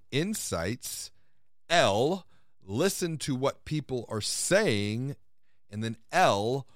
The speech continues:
learn through observation. Those three points are what it takes to go all in on people. Now, let's move on to question number two, which asks,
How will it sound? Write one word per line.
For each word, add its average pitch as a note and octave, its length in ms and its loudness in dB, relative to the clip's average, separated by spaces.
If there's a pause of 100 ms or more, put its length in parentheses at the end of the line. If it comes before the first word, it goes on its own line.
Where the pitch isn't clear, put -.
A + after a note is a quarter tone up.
(180)
learn D3 720 2 (100)
through B2+ 720 0 (100)
observation. F#2 1120 -2 (640)
Those D#3+ 460 4
three C#3 240 -4
points A#2+ 520 -6
are G2+ 100 -4
what G2+ 200 -6
it - 160 -18
takes G#2+ 380 -6
to G2+ 160 -6
go A2 500 2
all G2+ 300 0
in F2+ 340 -2 (360)
on E2+ 180 -8
people. - 500 -10 (120)
Now, C3 260 0 (420)
let's D#3+ 240 0
move E3 200 -4
on D3+ 180 2
to C3+ 120 -8
question D3 540 -2
number C3 220 -2
two, D#3+ 640 2 (260)
which C3 260 -4
asks, B2+ 420 -2